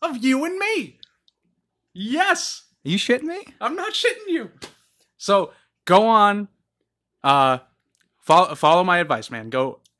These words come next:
Speaker 1: R O N dash I I I dash A R T dot redbubble dot com and check out everything we have there. The What the Fuck Are We Talking About collection is posted, uh, above the rest of my work.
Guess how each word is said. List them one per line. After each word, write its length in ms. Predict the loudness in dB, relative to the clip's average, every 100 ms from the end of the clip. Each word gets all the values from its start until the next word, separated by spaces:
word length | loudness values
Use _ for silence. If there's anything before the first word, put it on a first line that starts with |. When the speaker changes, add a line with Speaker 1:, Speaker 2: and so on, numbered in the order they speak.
| 2
Speaker 1:
R 220 | 4 6
O 140 | 4
N 180 | 2 0
dash 300 | 0 0 -2 -4
I 200 | 2 4
I 320 | 4 2 0 0
I 60 |
dash 300 | -4 -4 -6 -6
A 160 | -4 -2
R 180 | 0 -2
T 360 | -6 -10 -10 -10
dot 280 | -8 -8 -6
redbubble 500 | -4 -2 -2 -4 -4
dot 220 | -4 -6 -6
com 260 | -10 -10 -14 _ _ _ _
and 140 | -16
check 320 | -10 -2 -2 0
out 300 | -2 -4 -10 _ _ _
everything 400 | -6 -6 -4 -6
we 120 | -6 -4
have 220 | -6 -6
there. 220 | -12 -16 -18 -14
The 320 | -12 -12 -16
What 320 | -14 -8 -8
the 60 | -4
Fuck 220 | -6 -6
Are 40 |
We 120 | -10 -10
Talking 420 | -4 -4 -6 -10
About 300 | -6 -6 -8
collection 640 | -10 -6 -6 -6 -10 -10
is 120 | -12
posted, 760 | -16 -8 -6 -6 -6 -8 -10 -16 _ _ _ _ -8
uh, 140 | -6 -6
above 420 | -8 -2 -2 -4
the 100 | -6
rest 280 | -6 -6 -8
of 60 |
my 140 | -6 -6
work. 380 | -4 -6 -8